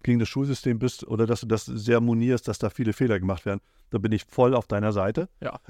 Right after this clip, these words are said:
Speaker 1: Ich weiß bloß nicht genau, ob die Vier-Tage-Woche ausreicht, weil wenn man, äh, wenn wir,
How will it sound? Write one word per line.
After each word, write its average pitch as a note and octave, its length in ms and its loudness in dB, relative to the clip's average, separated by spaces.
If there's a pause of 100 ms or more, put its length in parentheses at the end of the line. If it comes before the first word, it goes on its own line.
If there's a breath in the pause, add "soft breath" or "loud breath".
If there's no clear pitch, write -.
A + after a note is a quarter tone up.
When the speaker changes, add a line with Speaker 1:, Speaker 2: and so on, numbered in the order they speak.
Speaker 1:
Ich G#2+ 140 -6
weiß C#3 120 0
bloß C#3+ 120 -2
nicht C#3 100 -2
genau, C3 140 2
ob A#2 80 -2
die C#3 80 0
Vier-Tage-Woche A2+ 920 -2
ausreicht, - 500 -6
weil G#2 120 6 (200)
wenn A#2+ 120 4
man, A#2+ 180 2
äh, B2 300 -2 (300)
wenn B2 180 2
wir, B2 180 4